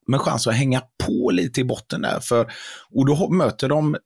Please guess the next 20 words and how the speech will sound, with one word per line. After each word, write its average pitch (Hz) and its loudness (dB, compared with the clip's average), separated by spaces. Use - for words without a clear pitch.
de 143 0
som 139 0
är 131 2
närmast 107 0
ovanför, 101 -2
Queens 127 -4
Park 110 -6
Rangers, 113 -2
som 120 0
har 110 0
tjugo 113 0
poäng 113 0
och, 101 -2
och 104 0
Wednesday 92 -4
har, 90 -4
eh, 87 -2
tretton. 143 -2
Så - 2
jag 170 4